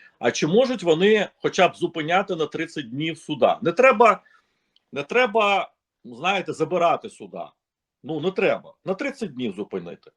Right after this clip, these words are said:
Чи є у них легальні підстави це робити? Є. Конвенція щодо запобігання забруднення морів та океанів. Там, по-моєму, четверта стаття. Кожна країна має право затримати судно,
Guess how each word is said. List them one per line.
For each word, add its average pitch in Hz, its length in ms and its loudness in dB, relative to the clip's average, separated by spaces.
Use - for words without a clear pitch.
Чи - 180 -2
є 233 220 4
у 226 120 4
них 196 200 2
легальні 180 440 2
підстави 147 500 -2
це 123 180 -4
робити? 92 400 -8
Є. 185 420 -6
Конвенція 170 640 2
щодо 160 300 -8
запобігання 143 640 0
забруднення 143 760 -4
морів 120 340 -2
та 123 160 0
океанів. - 500 -6
Там, 160 220 2
по-моєму, 127 400 -2
четверта 131 520 -4
стаття. 151 580 2
Кожна 143 320 2
країна 151 480 0
має 120 280 2
право 120 560 2
затримати 147 840 0
судно, 123 580 0